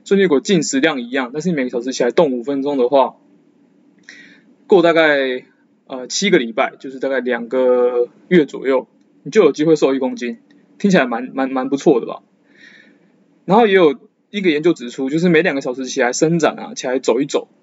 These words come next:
会比长时间坐着的人还要降低百分之三十三的死亡率。所以运动不一定是要，就是做一些非常激烈的事情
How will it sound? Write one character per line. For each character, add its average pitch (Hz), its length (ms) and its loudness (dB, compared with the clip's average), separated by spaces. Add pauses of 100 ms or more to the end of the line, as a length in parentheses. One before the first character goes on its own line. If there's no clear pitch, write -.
会 240 120 2
比 147 120 2
长 143 200 -8
时 147 120 -4
间 170 180 0
坐 170 220 4
着 123 80 -2
的 113 80 2
人 113 260 -2
还 139 80 -8
要 139 80 0
降 147 240 -2
低 143 140 -8
百 120 180 0
分 135 120 -6
之 143 100 -2
三 135 180 2
十 127 60 0
三 127 160 2
的 123 60 -4
死 - 260 -8
亡 98 240 -8
率。 120 180 -6 (840)
所 220 160 4
以 170 120 -2 (240)
运 196 200 0
动 180 200 0
不 170 240 0
一 123 80 -2
定 135 260 -4
是 135 220 -4
要， 123 340 0
就 131 100 -10
是 131 200 -4
做 156 240 4
一 - 20 -4
些 156 140 4
非 165 120 0
常 127 200 -4
激 143 180 -8
烈 139 120 0
的 117 100 0
事 123 180 -10
情 - 240 -12